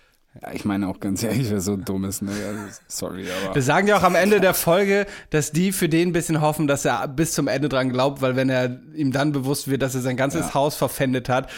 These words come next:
Speaker 2: komplett pleite ist für eine Frau, die es gar nicht gibt, dann wird's ihn wahrscheinlich komplett brechen. Also für ihn ist wahrscheinlich besser,
Speaker 1: Wahrscheinlich
Speaker 2: dass er
Speaker 1: weiß er es auch irgendwo in, im tiefsten seines Hirns, aber er will's
Speaker 2: Ja,
Speaker 1: auch
Speaker 2: ja.
Speaker 1: nicht richtig wahrn-, wahrnehmen, weißt du.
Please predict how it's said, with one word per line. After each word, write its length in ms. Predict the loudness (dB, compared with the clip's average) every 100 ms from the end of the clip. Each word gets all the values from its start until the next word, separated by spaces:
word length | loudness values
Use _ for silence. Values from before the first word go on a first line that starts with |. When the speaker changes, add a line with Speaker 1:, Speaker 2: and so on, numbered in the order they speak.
| -16 -18 -20 -20 _
Speaker 2:
komplett 380 | -2 0 2 0
pleite 340 | 2 2 2 0
ist 160 | 0
für 60 | 0
eine 80 | 0
Frau, 280 | 0 0 2
die 80 | 0
es 100 | 0
gar 140 | 0
nicht 180 | -2 -2
gibt, 340 | -4 -4 -4 0
dann 380 | 2 2 0
wird's 200 | -2 -2
ihn 100 | -2
wahrscheinlich 380 | -2 0 -2 -2
komplett 380 | -4 -2 -2 -2
brechen. 340 | -4 -4 -4 -4
Also 140 | -4
für 140 | -4
ihn 80 | -2
ist 100 | -2
wahrscheinlich 440 | -4 -2 -2 -4 -8 _ _
besser, 240 | -2 0 0
Speaker 1:
Wahrscheinlich 180 | 2 2
Speaker 2:
dass 100 | 2
er 60 |
Speaker 1:
weiß 200 | 0 0 0
er 80 |
es 120 | 0 0
auch 160 | -2
irgendwo 480 | -2 0 0 0 0
in, 220 | 2 0
im 260 | 0 -2 -2
tiefsten 420 | -2 -4 -2 0
seines 300 | 0 0 0
Hirns, 320 | -2 -2 0 0
aber 160 | -2
er 120 | -2 -2
will's 200 | -4 -4
Speaker 2:
Ja, 100 | -4
Speaker 1:
auch 40 |
Speaker 2:
ja. 80 | -2
Speaker 1:
nicht 80 | -4
richtig 340 | -6 -8 -12 -12 -12
wahrn-, 380 | -10 -6 -8 -10 -10
wahrnehmen, 480 | -8 -6 -6 -6
weißt 260 | -8 -8 -10
du. 180 | -12